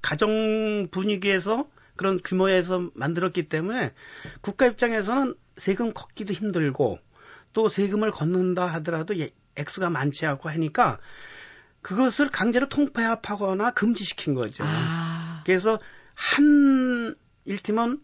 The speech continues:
Speaker 1: 하나 또는 몇몇 양조업자한테 몰아주기를 한 겁니다. 그래서, 그럼으로써 이제 없어진 거죠.
Speaker 2: 아, 그렇군요.
Speaker 1: 예, 세금 때문에 없어진 게 아니라
Speaker 2: 아니라.
Speaker 1: 세금을 많이 걷기 위해서 몰아주기를 했다.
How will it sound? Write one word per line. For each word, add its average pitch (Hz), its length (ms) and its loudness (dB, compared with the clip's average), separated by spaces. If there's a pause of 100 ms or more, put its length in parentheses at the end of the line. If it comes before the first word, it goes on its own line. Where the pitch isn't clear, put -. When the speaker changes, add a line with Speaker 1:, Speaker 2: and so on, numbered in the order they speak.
Speaker 1:
하나 240 480 -2 (260)
또는 220 300 2
몇몇 196 560 0
양조업자한테 175 1800 -2 (340)
몰아주기를 185 840 2
한 135 140 -2
겁니다. 107 520 -6 (240)
그래서, 202 540 2 (100)
그럼으로써 208 540 0
이제 190 100 0
없어진 131 460 0
거죠. 82 360 -14 (200)
Speaker 2:
아, 151 540 -4
그렇군요. 139 800 -4
Speaker 1:
예, 127 140 0
세금 214 400 2
때문에 202 280 2
없어진 147 400 2
게 147 80 0
아니라 143 380 2
Speaker 2:
아니라. 160 360 0
Speaker 1:
세금을 175 520 4
많이 175 380 2
걷기 156 380 -2
위해서 127 260 -2
몰아주기를 180 800 0
했다. - 340 -6